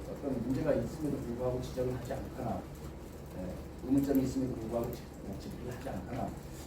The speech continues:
그런 건 저는 아니라고 보고요. 물론 이제 지적에 따른 여러 가지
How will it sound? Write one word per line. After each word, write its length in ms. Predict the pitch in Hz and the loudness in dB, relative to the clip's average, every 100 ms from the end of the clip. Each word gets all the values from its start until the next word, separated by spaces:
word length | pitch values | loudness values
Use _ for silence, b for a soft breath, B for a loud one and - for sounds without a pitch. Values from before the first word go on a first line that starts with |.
| - | -4
그런 160 | 135 135 | 0 2
건 160 | 185 | 4
저는 140 | 143 123 | 4 2
아니라고 340 | 107 110 110 | 0 2 2
보고요. 400 | 98 - 95 - - - - - - - - | 0 -4 -4 -4 -6 -8 -10 -10 -10 -10 -2
물론 200 | 151 175 | 4 6
이제 180 | 151 - | 6 4
지적에 480 | - 139 170 170 165 | 2 4 6 8 6
따른 720 | - 165 180 160 143 - - - - - - | 6 8 6 6 4 0 -6 -8 -10 -4 2
여러 140 | 147 | 4
가지 200 | - 131 | 4 2